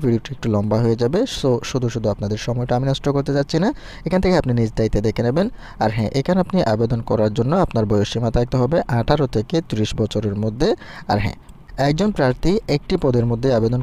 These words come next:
করতে পারবেন। এই একটি পদের মধ্যে যদি আপনি আবেদন করেন, তাহলে উভয় পদের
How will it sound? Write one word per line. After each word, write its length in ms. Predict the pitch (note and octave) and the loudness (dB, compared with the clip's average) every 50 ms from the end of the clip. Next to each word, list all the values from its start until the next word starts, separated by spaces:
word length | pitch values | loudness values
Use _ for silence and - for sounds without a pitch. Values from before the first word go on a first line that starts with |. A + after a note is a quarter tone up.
| - | -2
করতে 180 | C#3+ C3 - D3+ C#3+ | -4 -2 0 0 2
পারবেন। 240 | C#3 C3+ C#3+ E3+ F#3 - - E3+ F3 | 2 2 2 0 0 0 0 0 0
এই 80 | G3 - - C3 | 0 2 0 -2
একটি 180 | C#3 - - D3+ C#3+ | -2 0 -2 -2 0
পদের 240 | C#3 B2+ A2+ A#2+ A#2+ A#2+ | 0 2 2 2 0 0
মধ্যে 180 | A#2+ A#2 A#2+ B2+ B2 B2+ | -2 0 0 0 0 0
যদি 120 | A#2+ B2+ A#2+ A2 | 2 2 2 0
আপনি 140 | - A#2 A#2+ G#2+ G#2+ | 0 -2 -2 -2 -2
আবেদন 260 | G#2+ G#2+ G#2 A#2+ A#2 B2 - | -2 -2 -2 -2 -4 -2 -2
করেন, 200 | B2+ B2+ F3 G#3 G3+ - | 0 0 0 0 0 0
তাহলে 260 | B2 A#2+ A#2+ C3 E3+ - - - C3+ C#3+ | 0 2 2 2 0 0 0 0 0 0
উভয় 260 | D3+ D#3+ F#3 G3+ G#3+ G3+ - | 0 2 2 0 0 0 0
পদের 220 | C#3 C3 C3 B2 | 0 0 2 0